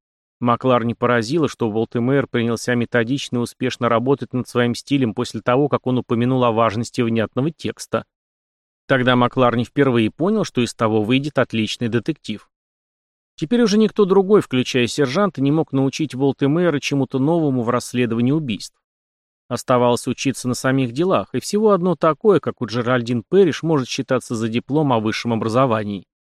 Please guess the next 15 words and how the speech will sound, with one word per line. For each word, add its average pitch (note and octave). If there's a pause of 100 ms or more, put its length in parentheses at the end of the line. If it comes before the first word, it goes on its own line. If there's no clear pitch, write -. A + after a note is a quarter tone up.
(1080)
По D3+
сути, B3+
началось G#3+
оно G3
ещё F#3+
в E3+
марте, G3
но A#2
тогда B2+
в A#2+
отделе B2
этого C3+
никто B2
не C3
понял. G#2+